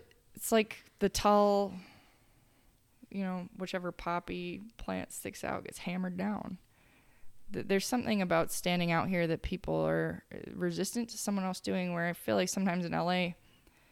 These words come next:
there's an attitude that's like, "I'm awesome, but you're awesome too, and we're all awesome." Where here, it's like, "Why do you think you're so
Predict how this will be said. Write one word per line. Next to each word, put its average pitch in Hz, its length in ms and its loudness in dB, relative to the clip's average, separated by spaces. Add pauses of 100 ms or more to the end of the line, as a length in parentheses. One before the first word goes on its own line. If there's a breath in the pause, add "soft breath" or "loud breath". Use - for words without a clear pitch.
(300 soft breath)
there's 180 160 2
an 180 80 0
attitude 170 340 2
that's - 140 -6
like, - 200 -4 (160)
"I'm 240 200 8
awesome, 202 420 4
but 147 140 -2
you're 180 220 2
awesome 160 360 0
too, 143 380 -8 (240)
and 160 180 -8
we're 165 140 -4
all 160 140 0
awesome." 160 540 -6 (480 loud breath)
Where 170 300 4
here, 190 600 0
it's - 180 -8
like, - 140 -6 (520)
"Why 170 180 4
do 156 80 0
you 170 80 0
think 170 200 0
you're 175 120 2
so - 200 0